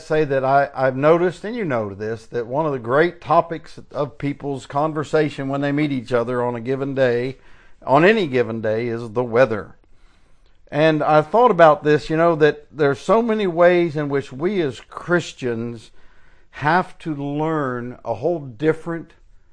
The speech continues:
view of life, and we have to work to maintain that view of life. Just like so many things in life that we cannot trust our instincts.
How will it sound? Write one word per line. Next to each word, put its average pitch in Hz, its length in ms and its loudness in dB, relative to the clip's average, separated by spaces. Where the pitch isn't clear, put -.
view 139 340 -2
of 131 140 -2
life, 120 720 0
and 143 180 0
we 147 80 2
have 170 240 2
to 156 300 -6
work 143 320 0
to 170 80 -8
maintain 185 480 -4
that 117 160 -8
view 107 180 -10
of 90 100 -14
life. 85 380 -18
Just 180 300 0
like 180 320 2
so - 440 -4
many 196 380 -2
things 139 800 -8
in 147 200 -6
life 139 680 -2
that 143 200 -8
we 131 120 -10
cannot 190 520 -6
trust 160 480 -4
our 131 420 -2
instincts. 160 880 -6